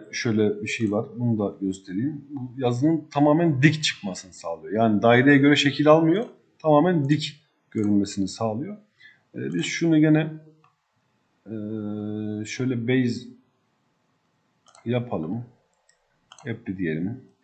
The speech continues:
Şimdi burada şu yazının nereden başlayacağı. Mesela doksan derece girili ya. Ben buna, e, sıfır derece girdiğimde yazı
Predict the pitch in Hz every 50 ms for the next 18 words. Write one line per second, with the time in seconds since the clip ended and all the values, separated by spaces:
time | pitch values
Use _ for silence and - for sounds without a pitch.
0 | _ _ _ _ _ _ _ _ _ _ _ _ _ - 147 135 123 139 160 160
1 | 143 151 156 151 139 - - - - - - - _ _ _ - - - - -
2 | - _ _ _ _ _ _ _ _ _ - - - - - - 190 170 175 170
3 | - - - - 147 147 139 143 151 156 170 180 180 185 170 135 113 110 123 147
4 | 160 160 151 143 131 113 101 98 95 90 - - - - - - - - - -
5 | 85 107 113 113 - 131 127 127 123 120 123 - - - _ _ _ _ - 131
6 | 135 131 135 - 156 151 151 156 151 151 147 151 151 147 151 170 196 208 185 123
7 | 95 92 110 131 143 156 156 156 160 160 156 156 - - _ _ _ _ _ -
8 | 123 117 117 - - 180 165 180 170 147 156 143 131 123 127 123 131 147 156 151
9 | 147 139 160 160 156 156 143 113 107 123 - - - - _ _ _ _ _ _
10 | _ _ _ - 131 139 139 147 170 175 170 175